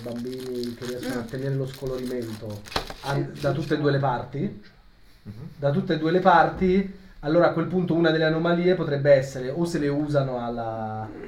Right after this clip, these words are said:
Speaker 1: eh, cosa dell'ancella, delle bali, o se c'hanno le, delle cose sono, una di quelle potrebbe essere le prime anomalie. Si iniziano a rendere conto che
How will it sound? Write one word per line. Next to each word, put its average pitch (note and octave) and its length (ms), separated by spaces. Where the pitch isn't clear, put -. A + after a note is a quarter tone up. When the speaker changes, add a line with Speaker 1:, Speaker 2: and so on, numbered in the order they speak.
Speaker 1:
eh, G#2+ 60
cosa A#2 200
dell'ancella, A#2+ 920
delle A#2+ 680
bali, B2 720
o C3 100
se C#3 240
c'hanno C3 760
le, A#2+ 380
delle D3+ 160
cose F#3+ 200
sono, C#3 360
una D3+ 200
di C#3 140
quelle C#3 180
potrebbe B2+ 260
essere A2 220
le A#2 60
prime A#2 140
anomalie. A2+ 440
Si C#3 100
iniziano D3 260
a C#3+ 40
rendere D3+ 360
conto C#3 340
che A#2+ 320